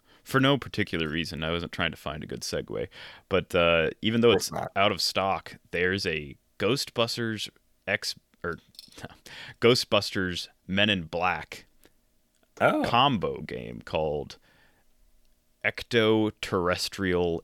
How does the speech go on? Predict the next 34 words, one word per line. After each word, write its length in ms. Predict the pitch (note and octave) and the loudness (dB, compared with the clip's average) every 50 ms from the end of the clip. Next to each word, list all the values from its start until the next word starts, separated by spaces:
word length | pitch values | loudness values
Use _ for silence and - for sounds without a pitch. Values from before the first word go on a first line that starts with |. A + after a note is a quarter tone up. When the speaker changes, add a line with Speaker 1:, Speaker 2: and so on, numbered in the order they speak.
| - - | -8 -10
Speaker 1:
Invasion. 800 | E2 D#2 D#2 D#2 D#2 D2 D2 D#2+ - - C2+ C2 C#2 E2+ G#2 A2+ _ - | -10 -10 -8 -8 -8 -8 -6 -8 -8 -10 -10 -12 -14 -16 -18 -20 _ -20
So 160 | - - - - | -16 -16 -14 -12
it's 100 | - - | -10 -10
like 240 | C#2+ D2 - - _ _ _ _ _ _ _ _ _ _ _ _ _ _ _ _ - | -10 -10 -14 -18 _ _ _ _ _ _ _ _ _ _ _ _ _ _ _ _ -6
the 100 | - F2 | -4 -4
ghosts 720 | E2+ D#2+ - - F#2 F2+ F#2+ F#2+ - - - - - - - | -4 -4 0 2 2 2 2 2 0 -2 -2 0 0 0 0
of 260 | - - F#2 E2 - - - | 0 -2 -4 -4 -4 -8 -8
aliens, 760 | E2+ E2+ F2 F2+ E2+ E2+ D2+ C#2+ C#2+ C#2 C2+ D2 - - - _ _ _ _ _ - | -6 -4 -4 -4 -4 -4 -6 -6 -8 -8 -10 -8 -8 -10 -12 _ _ _ _ _ -8
or 220 | - F2 E2+ E2+ | -6 -4 -4 -4
just 340 | E2 D#2 E2+ E2 - - - | -4 -4 -6 -8 -8 -8 -6
ghosts 420 | - E2+ D#2+ D#2 - - - - - | -4 -2 -2 -2 -2 -2 -4 -4 -6
and 280 | - - D2+ D2+ D#2 - | -6 -6 -6 -4 -4 -6
aliens. 640 | - C#2+ C#2+ B1+ C2+ B1 B1+ B1+ C2+ C2+ - - - - - - - - - - - _ _ - | -6 -6 -6 -6 -8 -8 -10 -10 -10 -10 -12 -12 -14 -18 -20 -20 -20 -20 -20 -20 -20 _ _ -4
Uh, 180 | G1+ D#2 D#2 - | -2 -2 -2 -2
but 160 | - D#2+ D2 | -2 -2 0
yeah, 180 | F#2 F2+ F#2+ | 2 2 2
it 100 | - - | 2 0
looks 160 | E2 F#2 - - | -4 -6 -6 -6
like 120 | D2 - - | -6 -4 -4
Agent 340 | E2 F2+ E2+ F2+ E2 - - | -4 -4 -2 -4 -4 -6 -8
K 320 | - - E2+ E2+ E2+ D#2+ | -10 -4 -2 -2 0 -2
and 100 | D#2 - | -4 -6
Agent 340 | - D#2+ F2 D#2+ D#2+ C#2+ - | -6 -6 -6 -6 -6 -10 -10
J 500 | - F2+ E2 E2 E2 D#2+ D#2 D#2+ - - _ _ _ _ _ _ - | -6 -4 -2 -2 -2 -2 -4 -6 -10 -18 _ _ _ _ _ _ -18
teamed 300 | - - E2 D#2+ D#2 - | -10 -8 -8 -8 -6 -8
up 140 | D#2+ D#2+ - | -8 -8 -10
with 100 | - - | -12 -12
the 80 | - | -10
Ghostbusters 800 | - - C2+ C#2+ - - - C#2 C#2 - - B1 A#1+ C2 - - | -8 -8 -8 -8 -8 -6 -6 -6 -6 -6 -8 -10 -10 -10 -12 -14
to, 360 | - - - C#2 C#2 B1+ C2 C2+ | -14 -12 -12 -10 -8 -6 -6 -6
uh, 140 | G#1+ G#1+ A1 | -4 -2 0
Speaker 2:
Oh, 100 | G#2 G2+ | 2 2
that's 140 | G#2 G2+ - | 2 2 -2
cool. 320 | - - A#2+ B2 - - | -6 -6 -4 -4 -4 -6